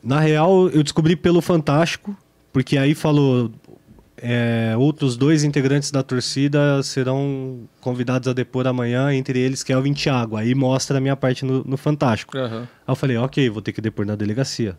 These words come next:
Speaker 1: Só que eu tava no Rio pra assistir Corinthians e Botafogo. Aí, sete da manhã na segunda-feira, minha mãe e meu pai receberam simultaneamente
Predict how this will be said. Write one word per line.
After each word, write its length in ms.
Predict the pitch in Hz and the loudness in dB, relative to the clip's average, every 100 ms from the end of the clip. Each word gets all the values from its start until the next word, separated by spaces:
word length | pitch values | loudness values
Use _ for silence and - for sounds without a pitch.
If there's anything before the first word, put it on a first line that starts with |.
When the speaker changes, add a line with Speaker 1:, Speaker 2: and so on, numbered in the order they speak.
| _ | _
Speaker 1:
Só 160 | - | -6
que 60 | - | -4
eu 40 | |
tava 200 | 143 143 | -2 2
no 120 | 156 160 | 4 6
Rio 280 | 131 160 | 6 4
pra 160 | 156 127 | 2 0
assistir 180 | - 123 | 0 -2
Corinthians 280 | - 131 135 | 2 2 2
e 20 | |
Botafogo. 640 | 135 139 160 - 135 113 98 _ _ - - - - - _ _ _ _ _ _ _ - | 0 0 -2 0 0 0 -8 _ _ -20 -20 -20 -20 -20 _ _ _ _ _ _ _ -8
Aí, 1080 | 104 113 113 117 127 131 131 131 131 123 120 _ _ | -2 2 2 2 2 2 2 2 2 0 -2 _ _
sete 840 | - - - - - 135 143 156 | -14 -12 -12 -12 -6 -2 0 0
da 120 | 147 | 2
manhã 320 | 143 135 135 | 2 2 2
na 100 | 139 | 0
segunda-feira, 760 | 139 131 131 127 - 131 143 156 | 0 -2 0 -2 0 2 4 4
minha 200 | 151 143 | 4 4
mãe 160 | 135 143 | 4 4
e 40 | |
meu 140 | 165 | 2
pai 260 | 151 147 139 | 2 2 2
receberam 560 | 131 - 135 127 131 131 | 2 2 2 2 4 2
simultaneamente 1120 | - 156 175 165 156 139 123 139 147 170 | 2 2 4 4 2 2 0 -2 -4 -10